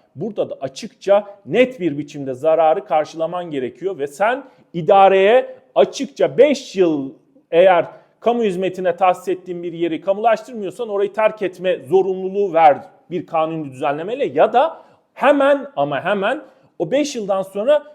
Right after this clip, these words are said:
kamulaştırma işlemlerine giriş diyor. Bunu da düzenlemen gerekir diyor. Yani vatandaşın ayrıca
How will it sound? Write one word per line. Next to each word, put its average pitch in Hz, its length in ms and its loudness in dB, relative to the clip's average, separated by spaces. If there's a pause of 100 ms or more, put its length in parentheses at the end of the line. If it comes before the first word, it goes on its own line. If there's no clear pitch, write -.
kamulaştırma 208 680 -2
işlemlerine 226 600 -6
giriş 180 480 -6
diyor. 104 280 -8
Bunu 202 220 -8
da 208 140 2
düzenlemen 175 640 0
gerekir 135 440 -6
diyor. 104 140 -10
Yani 165 320 -2
vatandaşın 202 760 0 (380)
ayrıca 202 760 4